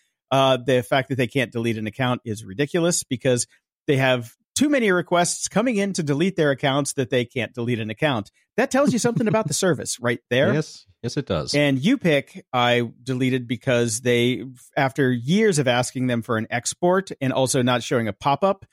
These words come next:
Speaker 1: over my photos, when people come to view my photos, asking people to join, even as a premium subscriber who paid them over a hundred dollars a year to have, like,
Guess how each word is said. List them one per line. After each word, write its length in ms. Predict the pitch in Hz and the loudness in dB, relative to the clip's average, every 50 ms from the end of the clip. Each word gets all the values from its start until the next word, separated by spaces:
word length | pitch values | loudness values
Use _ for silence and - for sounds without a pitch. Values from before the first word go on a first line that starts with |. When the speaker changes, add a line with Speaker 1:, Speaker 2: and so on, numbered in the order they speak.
| _ _ _ _ _ - - | _ _ _ _ _ -2 0
Speaker 1:
over 360 | 147 147 127 143 139 131 123 | 0 2 2 2 2 4 4
my 240 | 123 113 107 104 104 | 2 2 2 0 0
photos, 640 | - - 143 143 156 175 190 208 220 220 - - - | 0 0 2 4 4 4 4 2 0 0 -2 -6 -6
when 280 | - 127 127 120 113 110 | -4 -2 0 0 0 0
people 240 | - 127 117 - 127 | -2 -4 -6 -6 -4
come 220 | - 135 123 123 | -4 -2 0 0
to 80 | 110 117 | -2 -4
view 240 | 104 120 127 151 160 | -2 0 0 0 2
my 160 | 165 160 160 | 2 0 0
photos, 420 | 151 - 165 165 170 180 190 185 | 0 0 0 0 2 0 0 0
asking 380 | 160 - - - - - 123 113 | 0 -2 -2 -2 -4 -6 -6 -6
people 240 | 127 123 113 120 117 | -4 -6 -6 -6 -10
to 80 | 110 | -10
join, 400 | 104 110 123 135 131 143 160 175 - - | -6 -4 -2 0 2 2 2 0 -2 -2
even 240 | - 190 202 202 208 | -2 0 2 2 2
as 140 | 190 170 135 | 2 0 0
a 60 | 131 | -2
premium 500 | - _ - 330 359 339 311 285 269 247 | -2 _ 0 0 2 2 2 2 2 2
subscriber 640 | 208 - 226 190 - - 214 208 202 202 156 139 127 - _ _ _ _ | -2 -4 -4 -4 -2 0 2 2 2 2 2 0 -2 -2 _ _ _ _
who 80 | - 202 | -2 0
paid 300 | - 202 208 214 196 160 | 2 2 2 2 2 2
them 180 | 175 160 160 165 - | 2 0 0 0 0
over 240 | 220 233 226 220 | 0 2 2 2
a 60 | 185 139 | 2 2
hundred 260 | 156 202 202 190 156 | 0 -2 -4 -2 0
dollars 320 | 165 160 160 151 143 120 | 0 2 2 2 0 -2
a 40 | 127 | -2
year 380 | 127 131 131 123 123 123 123 - _ _ _ _ _ _ _ _ _ | -2 0 2 2 2 2 0 -2 _ _ _ _ _ _ _ _ _
to 140 | - 156 139 | -2 0 0
have, 400 | 123 139 143 139 143 143 127 139 | 2 2 2 4 2 2 0 0
like, 180 | 139 127 120 | -2 -2 -2